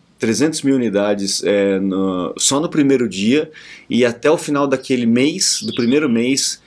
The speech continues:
um milhão de unidades. Realmente um equipamento que abriu uma categoria nova e, e é líder no, nesse mercado, não tem nem comparação o, o market share do iPad com outros tablets. Bom, agora a gente vai aí pra,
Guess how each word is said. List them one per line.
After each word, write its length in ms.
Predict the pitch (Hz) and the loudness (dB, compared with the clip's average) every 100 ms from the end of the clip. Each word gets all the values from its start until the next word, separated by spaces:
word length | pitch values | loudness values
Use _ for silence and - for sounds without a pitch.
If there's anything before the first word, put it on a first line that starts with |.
| _ _ | _ _
um 160 | 120 147 | -2 2
milhão 540 | 160 120 123 131 127 | 2 2 2 0 -2
de 320 | 110 117 117 117 | -4 0 2 2
unidades. 560 | 120 113 95 90 - | 0 0 -2 -2 -4
Realmente 420 | - 107 104 110 | -4 -2 -2 -2
um 40 | 113 | -4
equipamento 520 | 117 98 90 98 98 | -4 -4 -2 -2 -4
que 320 | - 101 87 - _ _ _ - | -4 -2 -4 -8 _ _ _ -6
abriu 320 | - 202 123 | -4 0 0
uma 140 | 123 | 0
categoria 580 | 120 110 123 110 110 120 | -2 -2 -2 0 0 0
nova 440 | 120 110 120 127 131 - - - - | 0 0 0 -2 -4 -8 -16 -10 -4
e, 640 | 104 104 101 98 92 87 | 0 2 2 2 0 -2
e 120 | 82 156 | 2 2
é 80 | |
líder 360 | 151 139 143 117 | 2 2 0 0
no, 140 | 107 | 0
nesse 260 | 98 101 107 | -2 -2 -2
mercado, 460 | 101 90 98 104 107 | -2 -2 -4 -4 -2
não 140 | 101 | -4
tem 160 | 101 101 | -2 -2
nem 120 | 113 | -2
comparação 760 | 120 117 117 101 - 101 101 90 | -2 -2 -2 -2 -2 -2 -2 -2
o, 400 | 78 73 85 - | -4 -4 -4 -4
o 20 | |
market 400 | 95 98 101 95 | -4 -4 -6 -4
share 460 | - 95 92 90 92 | -2 0 -2 -4 -6
do 160 | 95 | -2
iPad 440 | 92 - 95 98 98 | -2 0 0 0 -2
com 240 | 107 98 | -2 0
outros 360 | 98 98 104 - | 0 -2 -4 -4
tablets. 640 | 87 82 - - - - - - - - - - - _ - - - - - - | -4 -6 -8 -6 -6 -8 -18 -18 -16 -16 -18 -20 -20 _ -20 -18 -18 -18 -20 -10
Bom, 220 | 107 139 131 | 0 2 2
agora 260 | 120 151 | 2 2
a 40 | 156 | 2
gente 240 | 160 160 | -2 -2
vai 280 | 135 143 139 | 0 2 4
aí 160 | 131 | 2
pra, 560 | 147 139 143 135 117 92 | 0 0 2 2 0 -2